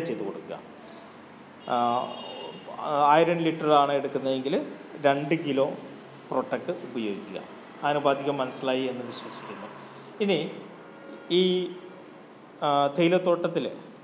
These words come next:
കളനാശിനികൾ ഉപയോഗിക്കാറുണ്ട്. ആ സമയത്ത് നിങ്ങൾക്ക് ഉപയോഗിക്കാൻ പറ്റുന്നത് അഗ്രി എയ്റ്റി ടു കളനാശിനിയോട് കൂട്ടിച്ചേർത്ത് നിങ്ങൾ കളനാശിനി ഉപയോഗിക്കുകയാണെങ്കിൽ അതിൻ്റെ എഫക്റ്റ് വളരെ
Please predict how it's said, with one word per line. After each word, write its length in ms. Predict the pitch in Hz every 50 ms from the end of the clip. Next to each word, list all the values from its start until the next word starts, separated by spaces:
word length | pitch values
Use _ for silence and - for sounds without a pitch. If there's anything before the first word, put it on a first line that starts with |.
| - -
കളനാശിനികൾ 760 | 165 156 175 180 190 196 196 196 196 - - 190 185 190 190 180 180 185 175
ഉപയോഗിക്കാറുണ്ട്. 680 | 143 151 135 135 131 131 - 113 107 95 87 85 - - - - - - - - - - 165
ആ 20 | 185 185 185
സമയത്ത് 340 | 160 151 147 147 143 143 143 139
നിങ്ങൾക്ക് 280 | 139 139 139 139 143 - 139
ഉപയോഗിക്കാൻ 380 | 131 135 131 131 131 151 147 143 -
പറ്റുന്നത് 400 | - 110 - 113 113 127 139 156 156 - - 151 147
അഗ്രി 340 | 147 147 151 156 175 196 190 175 - 147 147
എയ്റ്റി 280 | 151 156 151 - 190 170 - - -
ടു 80 | 165 208 - - - - - - - - - -
കളനാശിനിയോട് 720 | 160 156 160 170 170 165 165 160 - - 175 165 165 170 160 170
കൂട്ടിച്ചേർത്ത് 880 | 160 139 135 135 - - 175 165 - - 139 123 117 - - - 143 208 - - - - - - - - - - - - - 156
നിങ്ങൾ 180 | 151 151 143 139 131 - - - - - - 156
കളനാശിനി 540 | 147 147 147 156 160 165 156 - - 160 151 -
ഉപയോഗിക്കുകയാണെങ്കിൽ 840 | 139 131 139 147 156 156 - 185 147 123 113 110 110 110 110 110 147 208 226 - - - - - - - - - 151
അതിൻ്റെ 240 | 160 175 170 165 160 156 151
എഫക്റ്റ് 480 | - - - 185 190 - - 214 202 185 - - - - - - - 139
വളരെ 280 | 143 143 156 156 160